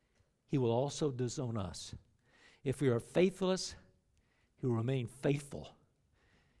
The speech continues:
And it says he cannot disown himself. And the context of that is this. It's kind of tough.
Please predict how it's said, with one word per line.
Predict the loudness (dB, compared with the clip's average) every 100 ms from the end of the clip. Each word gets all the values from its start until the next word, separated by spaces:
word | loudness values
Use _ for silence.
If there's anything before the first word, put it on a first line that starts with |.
| _ _ _ -10
And |
it | -6
says | -4 -4
he | -2
cannot | 0 2 0
disown | 0 -2 -2
himself. | -2 -2 -4 -4
And | -6
the | 0
context | 2 4 4 2
of | 0
that | 0
is | -2
this. | -4 -6 -8 -12 _ _ _ -20 -20 -20 -20
It's | -6
kind | -2 -2
of |
tough. | 0 0 0 -4